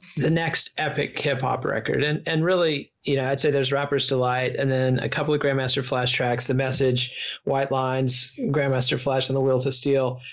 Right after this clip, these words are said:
And then you get to Planet Rock. And this is where the second of the three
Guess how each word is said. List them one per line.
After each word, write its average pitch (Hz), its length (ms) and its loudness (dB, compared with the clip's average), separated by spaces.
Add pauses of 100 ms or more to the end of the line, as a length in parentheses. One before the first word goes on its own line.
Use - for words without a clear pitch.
(120)
And 147 140 2
then 156 140 4
you 160 60 2
get 151 160 0
to 135 80 -4
Planet 127 360 -2
Rock. 117 400 -2
And 151 80 2
this 175 160 0
is 160 120 0
where 143 140 2
the 127 100 -2
second 165 560 -2
of 127 80 -4
the 127 100 0
three 127 580 0